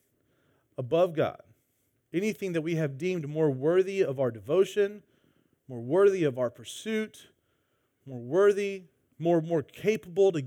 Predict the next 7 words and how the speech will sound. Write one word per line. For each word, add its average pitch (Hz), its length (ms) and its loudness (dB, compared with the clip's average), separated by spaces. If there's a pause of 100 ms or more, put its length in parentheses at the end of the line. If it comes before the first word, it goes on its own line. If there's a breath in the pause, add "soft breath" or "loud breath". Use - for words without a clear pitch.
(140)
to 147 260 -8
facilitate 185 920 -2
comfort, 185 520 0
deliverance, 165 720 -4
freedom, 180 640 -2 (720)
belonging, 180 640 -2
validation. 180 840 0